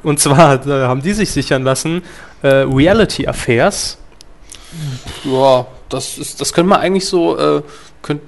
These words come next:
Speaker 2: könnt die ganze Reality, äh, Sparte könnte so heißen und immer nur so ein Untertitel. "Heute sind wir mal in Frankfurt."
Speaker 1: So, äh, dann den zweiten möchte ich mir gerne zum Schluss aufheben. Wir
Speaker 2: Gut,
Speaker 1: machen, wir
Speaker 2: machen
Speaker 1: machen
Speaker 2: wir
Speaker 1: das
Speaker 2: so.
Speaker 1: dritten.
Speaker 2: Äh, ganz zum Schluss oder nur am
Speaker 1: Nee, nee, jetzt
Speaker 2: Gut,
Speaker 1: in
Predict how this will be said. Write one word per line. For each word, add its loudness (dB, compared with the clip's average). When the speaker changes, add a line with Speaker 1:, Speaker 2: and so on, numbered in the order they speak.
Speaker 2:
könnt -2
die -4
ganze 0
Reality, 0
äh, -8
Sparte -10
könnte -8
so -6
heißen -2
und -4
immer 0
nur 0
so -10
ein -12
Untertitel. -4
"Heute 0
sind -6
wir -4
mal -4
in -8
Frankfurt." -12
Speaker 1:
So, -2
äh, 6
dann 0
den 0
zweiten 0
möchte -4
ich -14
mir -4
gerne -2
zum -10
Schluss -8
aufheben. -4
Wir -6
Speaker 2:
Gut, -4
Speaker 1:
machen, -4
wir -6
Speaker 2:
machen 0
Speaker 1:
machen 0
Speaker 2:
wir 0
Speaker 1:
das -4
Speaker 2:
so. -4
Speaker 1:
dritten. -8
Speaker 2:
Äh, 2
ganz -4
zum -4
Schluss -4
oder -4
nur 2
am 2
Speaker 1:
Nee, 2
nee, 2
jetzt 0
Speaker 2:
Gut, -4
Speaker 1:
in -10